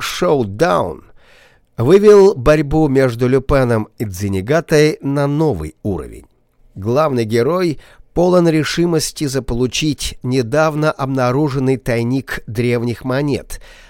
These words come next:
а полицейский полон решимости поймать преступника. Здесь присутствуют все элементы из предыдущих эпизодов: погони, побеги и сложные ограбления.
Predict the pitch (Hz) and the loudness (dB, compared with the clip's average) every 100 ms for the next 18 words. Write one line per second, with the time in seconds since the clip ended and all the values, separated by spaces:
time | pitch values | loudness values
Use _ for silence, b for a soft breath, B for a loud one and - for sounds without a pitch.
0 | B - 104 120 131 170 175 156 - 160 | B -6 0 2 2 2 2 0 -2 -2
1 | 147 127 b b - 170 190 190 180 170 | -2 -4 b b 2 4 4 4 2 2
2 | - 160 165 - - 160 156 - 160 139 | 0 0 0 -4 -2 0 0 0 0 0
3 | 101 80 - 101 - - - - - - | -2 -4 -6 -8 -6 -12 -14 -16 -20 -20
4 | - _ _ _ B B B B 120 101 | -20 _ _ _ B B B B -4 -4
5 | 101 175 147 - - - 131 131 - 175 | 0 2 2 -2 -10 -4 0 0 0 -2
6 | 165 - 143 143 143 - - b b - | -4 -8 -4 -2 -2 -4 -12 b b -8
7 | - 156 180 170 147 131 127 131 - 127 | -2 2 4 4 2 2 2 2 0 -2
8 | - 143 120 - 120 113 107 117 110 - | -2 -6 -6 -6 -4 -2 -2 0 -2 -2
9 | 117 - - 117 104 71 57 - - b | -6 -6 -4 -2 -2 -6 -8 -18 -20 b
10 | b b b 95 95 120 151 160 160 147 | b b b -6 2 6 6 6 2 0
11 | - - 92 104 139 123 127 127 135 - | -4 -8 -2 2 2 4 2 2 0 -2
12 | 143 175 - - 117 120 101 113 117 110 | 0 -2 -4 -2 2 2 2 2 2 2
13 | 110 107 98 82 76 - | 0 -2 -4 -6 -12 -20